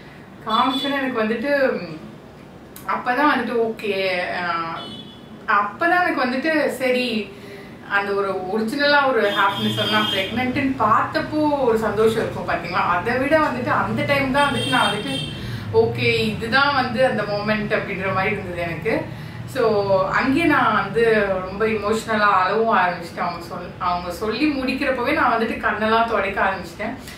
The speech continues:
உடனே அவங்க சொன்னாங்க, "பயப்படாத, ஒண்ணும் இல்ல, நீ நார்மலா இருக்க, நார்மலா இருக்கே, ஒண்ணும் இல்ல, நீ ஏன் வந்துட்டு, சில பேருக்கு இந்த மாதிரிலாம் ஆகும், ப்ளீடிங் ஆகும்,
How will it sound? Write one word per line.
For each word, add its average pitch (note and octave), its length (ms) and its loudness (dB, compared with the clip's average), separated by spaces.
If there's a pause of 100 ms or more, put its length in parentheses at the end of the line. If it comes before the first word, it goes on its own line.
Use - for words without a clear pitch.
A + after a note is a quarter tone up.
(200)
உடனே C4 200 0
அவங்க A#3 240 2
சொன்னாங்க, B3+ 240 0
"பயப்படாத, A#3+ 520 2
ஒண்ணும் A3 380 0
இல்ல, G3 200 0
நீ F3+ 220 -8
நார்மலா G#3+ 420 0
இருக்க, G3 520 -4 (2000)
நார்மலா A#3 360 4
இருக்கே, A3 260 0
ஒண்ணும் G3+ 240 -4
இல்ல, F#3 320 2
நீ F3+ 140 -6
ஏன் G#3+ 140 -2
வந்துட்டு, F#3+ 640 -2
சில G3 200 -6
பேருக்கு G#3+ 340 0
இந்த G3 160 -2
மாதிரிலாம் F#3 320 2
ஆகும், F#3 480 2
ப்ளீடிங் F3 320 -8
ஆகும், F3 640 -4